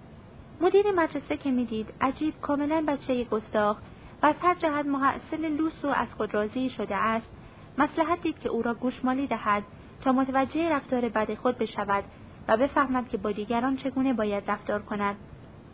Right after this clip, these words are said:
مدیر مدرسه تدبیری اندیشید و به همه همکلاسی‌های عجیب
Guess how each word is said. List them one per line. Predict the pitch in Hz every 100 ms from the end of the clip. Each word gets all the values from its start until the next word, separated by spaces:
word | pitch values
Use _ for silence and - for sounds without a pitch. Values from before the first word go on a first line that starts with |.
| - - - -
مدیر | 359 392 403
مدرسه | 381 330 294 - 269
تدبیری | 254 233 254 254 226
اندیشید | 214 202 208 214 208 208 - - -
و | 240
به | 254
همه | 285 320 339
همکلاسی‌های | 302 277 277 247 240 226 214 202 202
عجیب | - 220 247 247